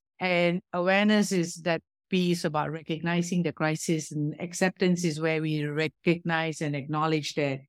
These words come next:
we had a role in it, whether by participating or not participating. But the third piece is really the confidence to take action, knowing that we have failed in the past that led to that crisis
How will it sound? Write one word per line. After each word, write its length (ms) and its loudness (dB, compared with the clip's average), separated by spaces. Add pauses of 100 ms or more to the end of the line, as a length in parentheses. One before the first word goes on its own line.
(260)
we 140 4
had 160 10
a 100 6
role 300 4
in 140 4
it, 320 -2
whether 420 -4 (160)
by 220 -8
participating 1120 -2
or 160 -4
not 260 0
participating. 880 0 (640)
But 220 0
the 100 0
third 280 4 (100)
piece 360 2
is 280 0
really 340 6
the 500 0 (420)
confidence 800 2
to 100 -6 (120)
take 300 4
action, 500 -4
knowing 600 8
that 360 -2
we 180 6
have 120 6
failed 340 6
in 120 2
the 80 -2
past 500 -8 (160)
that 160 -4 (160)
led 400 -2
to 120 -2
that 200 -4
crisis 640 -2